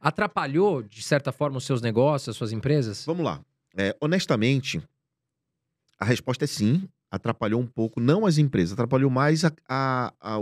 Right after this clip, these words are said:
Speaker 2: o apetite ao, a essa classe, esse, esse risco, o apetite a essa classe de ativos,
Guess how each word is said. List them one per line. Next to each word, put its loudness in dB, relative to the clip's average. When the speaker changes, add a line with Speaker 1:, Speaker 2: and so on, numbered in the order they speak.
Speaker 2:
o -2
apetite -2
ao, 0
a 0
essa -2
classe, -4
esse, -6
esse -2
risco, 0
o 0
apetite -2
a 4
essa -2
classe -4
de 0
ativos, -6